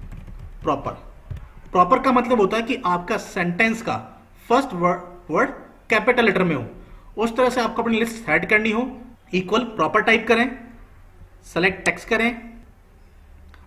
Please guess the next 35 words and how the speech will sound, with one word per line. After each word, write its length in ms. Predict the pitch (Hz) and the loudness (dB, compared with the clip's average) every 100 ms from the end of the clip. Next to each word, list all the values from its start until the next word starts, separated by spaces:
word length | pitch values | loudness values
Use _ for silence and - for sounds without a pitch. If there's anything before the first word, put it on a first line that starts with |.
| - | 0
और 460 | 156 233 - - - | 0 0 -4 -18 -6
enter, 240 | 170 113 107 - - - - - - | -6 -4 -10 -14 -18 -20 -20 -20 -2
तो 200 | 262 262 196 | -2 0 0
आपके 300 | 190 - 285 | 0 0 -4
proper 440 | - 202 190 233 | 2 0 4 4
वे 160 | 214 196 | 6 4
में 460 | 202 269 - - - - | 4 2 0 -12 -18 -14
set 300 | - 240 226 | 2 2 4
हो 80 | 185 | 0
जाएगी। 400 | 147 120 110 - - - - | 0 -2 -8 -16 -18 -16 -12
Select 340 | - 147 147 - | -6 -6 -6 0
text, 320 | 170 170 - - - - - - | 0 0 -16 -20 -20 -20 -20 -10
bracket 320 | 135 135 170 | -4 -4 -4
close 280 | 165 170 185 - - - | -2 0 0 -4 -18 -4
और 140 | 147 | -2
enter। 240 | 113 113 - - - - - | -2 -8 -18 -20 -20 -20 -12
पकड़ 200 | 139 156 | -4 -4
के 100 | 160 | 0
आप 140 | 175 151 | 0 0
drag 200 | 139 147 | -2 0
भी 100 | 175 | 0
कर 100 | 175 | 0
सकते 280 | 175 - 202 | -4 -6 -8
हैं, 180 | 208 | -6
एक 200 | 160 151 | -6 -4
formula 220 | 175 170 165 | -2 0 0
लगाएं, 340 | 156 208 190 | 0 -2 -2
बाकी 240 | 135 135 | -6 -6
पे 100 | 170 | -4
आप 120 | 170 170 | -4 -2
drag 200 | 127 127 | -4 -4
भी 100 | 127 | -8
कर 100 | 110 | -8
सकते 280 | 120 - | -12 -18
हैं। 240 | - - | -20 -20